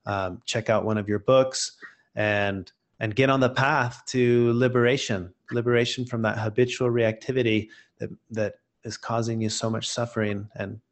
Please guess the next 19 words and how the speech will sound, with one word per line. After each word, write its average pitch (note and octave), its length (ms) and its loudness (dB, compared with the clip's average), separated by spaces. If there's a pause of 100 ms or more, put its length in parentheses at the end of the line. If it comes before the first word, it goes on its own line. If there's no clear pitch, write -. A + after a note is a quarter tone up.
(240)
for A#2+ 120 -4
yourself A2 440 0
and A2 240 -2
for G#2+ 140 0
others. G#2 420 -4 (560)
Um, A2 180 0
do A#2+ 80 -2
you E3+ 60 6
have D#3+ 100 6
any E3 340 6
final D3+ 500 2
thought D3+ 520 2
or, C3+ 420 4
uh, B2+ 360 4 (180)
anything C#3+ 400 -2
before C#3 320 0
we C3+ 120 2
go, C#3 260 6
Noah? D3 460 2